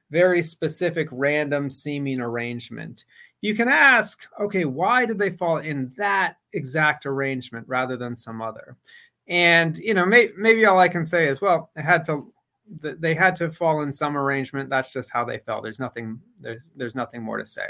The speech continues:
And that could be a perfectly adequate answer. Um, but suppose I throw the rocks and they spell out a message,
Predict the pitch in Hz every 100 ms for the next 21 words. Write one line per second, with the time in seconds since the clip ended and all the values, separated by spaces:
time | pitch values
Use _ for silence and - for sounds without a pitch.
0 | - - - _ 277 302 285 220 214 185
1 | 190 175 160 156 143 127 127 127 127 120
2 | 120 123 117 - - - 143 135 131 -
3 | _ - 196 190 - 214 233 247 247 220
4 | 202 185 185 190 190 170 160 151 147 147
5 | - - 156 147 143 139 131 131 131 131
6 | - - 131 131 135 139 175 208 - -
7 | - 160